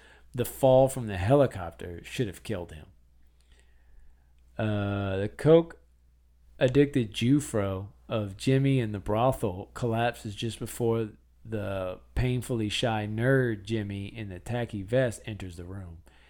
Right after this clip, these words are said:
He only gets back up after nerd Jimmy leaves. Um, let's see. Uh, Russian bodybuilder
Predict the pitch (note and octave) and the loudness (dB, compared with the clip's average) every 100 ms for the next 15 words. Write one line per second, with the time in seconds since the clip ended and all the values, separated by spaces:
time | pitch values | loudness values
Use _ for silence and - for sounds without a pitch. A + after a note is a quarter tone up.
0 | - - - B2+ C3 C3+ C3 - A#2 A2 | -20 -20 -4 2 4 4 2 2 0 2
1 | A#2+ G#2+ G2+ G2 G2+ G2 F#2+ - F#2 F#2 | 0 0 -4 -4 -8 -6 -8 -10 -12 -12
2 | F#2+ F2+ - - - - _ _ - - | -12 -12 -14 -16 -18 -20 _ _ -20 -20
3 | _ _ _ _ - A2+ G#2 G#2 G#2 G2+ | _ _ _ _ -8 -4 -2 -2 -2 -4
4 | G2+ G2+ G2 - - _ _ _ _ _ | -6 -8 -10 -16 -20 _ _ _ _ _
5 | _ _ _ _ - _ _ _ _ - | _ _ _ _ -20 _ _ _ _ -20
6 | _ _ - - _ _ - - - - | _ _ -20 -20 _ _ -20 -20 -20 -20
7 | - - - A#1 - - - - G1+ G1+ | -20 -20 -12 -10 -8 -8 -8 -8 -12 -14
8 | - - - - - - - - - - | -14 -18 -20 -20 -18 -14 -12 -12 -14 -14
9 | - - - - - - - - - - | -16 -14 -16 -16 -20 -18 -14 -12 -12 -16
10 | - - - - - - - - - - | -18 -20 -20 -16 -16 -16 -20 -20 -20 -20
11 | - - B2+ B2 B2 A#2 B2+ D#3 D3+ B2 | -16 -4 2 6 6 6 8 8 6 4
12 | A2+ A#2+ A#2+ A2+ G#2+ G2+ G2 F#2+ | 2 2 2 2 0 0 -4 -6